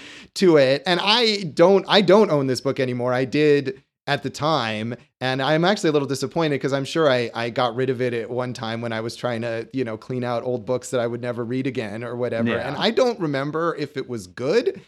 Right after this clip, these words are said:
Speaker 1: And my guess would be that it was not, <laughs> but
Speaker 2: <laughs>
Speaker 1: it is certainly that kind of thing. It was, it was a parody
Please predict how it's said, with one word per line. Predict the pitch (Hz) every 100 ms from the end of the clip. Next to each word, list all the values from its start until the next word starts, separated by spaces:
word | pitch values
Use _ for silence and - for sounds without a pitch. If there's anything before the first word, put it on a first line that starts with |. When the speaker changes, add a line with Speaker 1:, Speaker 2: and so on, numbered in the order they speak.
| _ _ -
Speaker 1:
And | 139
my | 147 143
guess | 123 131 143 -
would | 147
be | 120 135
that | 127
it | 123 107
was | 104 -
not, | 101 147 277 - _
<laughs> | _ -
but | 135 160 -
Speaker 2:
<laughs> | -
Speaker 1:
it | 208 170 - 110 165 156 -
is | 160 156 -
certainly | - 180 185 165 160 151 156 139 - _ _
that | 151 156 156 156
kind | 151 151 147
of | 131
thing. | 143 104 90
It | 113
was, | 127 113
it | - 127
was | 120 110
a | 120
parody | 135 151 156 147 143 139 131